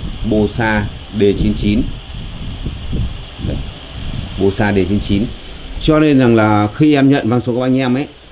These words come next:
là em khẳng định rằng là sẽ đạt được bảy tám phần trăm. Nhưng mà những chiếc vang số mà phải là căn chỉnh bằng tay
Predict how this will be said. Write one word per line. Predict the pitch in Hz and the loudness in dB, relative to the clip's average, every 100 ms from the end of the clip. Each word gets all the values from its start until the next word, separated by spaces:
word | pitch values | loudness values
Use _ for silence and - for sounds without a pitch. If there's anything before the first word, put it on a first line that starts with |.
| - - | -14 -8
là | 101 104 104 101 | -4 -2 -2 -2
em | 98 127 127 117 | -2 -2 -2 -2
khẳng | 92 | -4
định | 92 95 | -2 -4
rằng | 95 95 | -4 -2
là | 95 92 | -4 -4
sẽ | 120 | -4
đạt | 120 104 | -2 -2
được | 101 95 | -2 0
bảy | 95 | 0
tám | 85 90 120 | 0 -2 -2
phần | 131 101 | 0 0
trăm. | 131 143 117 - - - - - - - - - | 2 -2 -2 -10 -20 -20 -20 -20 -20 -20 -14 0
Nhưng | 139 143 | 4 6
mà | |
những | 127 139 | 4 4
chiếc | 175 | 2
vang | 147 139 | 2 -2
số | - 117 120 175 | 0 0 2 0
mà | 143 107 | -2 -4
phải | 107 98 85 80 | -4 -6 -6 -6
là | |
căn | 92 120 | -6 -4
chỉnh | 117 82 | -2 -2
bằng | 92 87 | -4 -4
tay | 131 143 127 | -2 -2 -4